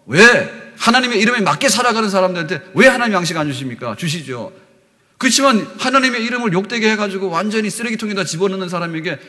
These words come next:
왜 양식을 줘야 되는데, 양식만 주면 힘내가지고요, 두 배로 하나님의 이름을 더럽히고 다닌단 말입니다.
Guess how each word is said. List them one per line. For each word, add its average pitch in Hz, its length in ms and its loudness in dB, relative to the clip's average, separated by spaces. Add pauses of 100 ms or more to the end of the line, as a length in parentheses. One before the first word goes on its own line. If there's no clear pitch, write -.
왜 254 200 6
양식을 208 360 2
줘야 180 160 0
되는데, 156 640 -6
양식만 240 440 4
주면 208 200 2
힘내가지고요, 202 680 0
두 247 180 -4
배로 277 220 6
하나님의 240 340 0
이름을 202 200 -2
더럽히고 202 340 0
다닌단 170 320 -2
말입니다. 123 640 -4